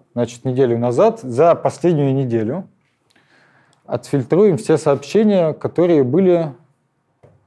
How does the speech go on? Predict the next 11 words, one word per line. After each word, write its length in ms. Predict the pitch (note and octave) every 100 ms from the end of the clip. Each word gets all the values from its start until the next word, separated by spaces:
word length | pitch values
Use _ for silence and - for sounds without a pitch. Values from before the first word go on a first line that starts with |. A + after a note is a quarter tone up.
| _ _ _ _ _ _ _ _ _ _ _ _ _ _ _ _ _ _ _ _ _
timestamp 720 | B2 A#2+ - D3+ D3+ A2+ - -
before. 840 | A2 G#2 C3 - - G#2+ A#2+ F#3+ - _ _ _ _ _ _ _ _
Значит, 240 | C3 A2+ -
если 500 | C3 E3 E3 - C#3+
время, 640 | A#2 C3+ D#3+ D3 C3+ A#2 B2 _ _ _ _ _ _ _ _ _
если 460 | A#2+ D3+ E3 - C#3
вот 260 | C3+ - -
это 240 | D#3+ C#3+
время 320 | C3+ C#3+ C3
было 320 | A#2+ D3 C3 A2
до 580 | A2 E3+ B3 G#3+ -